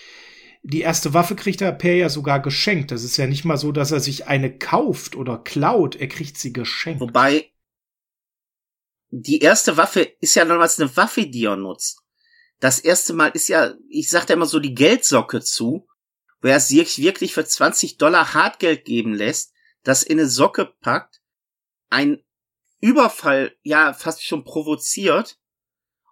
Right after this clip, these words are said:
Speaker 2: und dem Mann dann mit dieser Socke ja einmal durchs Gesicht zimmert und dann kommt er nach Hause und ist wirklich so von Adrenalin, ist erstmal total am Zittern und, äh,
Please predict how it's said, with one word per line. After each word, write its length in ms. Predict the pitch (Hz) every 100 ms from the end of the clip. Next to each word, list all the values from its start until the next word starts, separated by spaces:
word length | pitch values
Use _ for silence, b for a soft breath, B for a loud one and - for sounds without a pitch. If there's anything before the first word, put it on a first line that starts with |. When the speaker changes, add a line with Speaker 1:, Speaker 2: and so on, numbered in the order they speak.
| _
Speaker 2:
und 160 | 143 147
dem 100 | 143
Mann 220 | 160 208
dann 220 | 185 -
mit 220 | - 165
dieser 240 | 175 160 139
Socke 600 | 127 156 - 180 165 - _ -
ja 180 | 147 -
einmal 260 | 151 170
durchs 240 | 151 156 -
Gesicht 400 | 123 196 - -
zimmert 560 | - 113 120 196 - _ _ _ _ _ _ _
und 160 | 143 143
dann 160 | 156
kommt 240 | - 202 175
er 80 |
nach 260 | 156 - -
Hause 300 | 170 226 175
und 100 | 147
ist 160 | 147 135
wirklich 380 | 151 - 160
so 120 | - 190
von 220 | 202 160
Adrenalin, 720 | 151 165 151 147 139 190 -
ist 140 | 139
erstmal 320 | - 160 160
total 460 | - - - 156 190
am 200 | - 139
Zittern 800 | - - - 226 143 120 175 - _ _ _ _ _ _ _ _
und, 640 | 160 156 156 156 156 -
äh, 520 | 156 151 151 147 147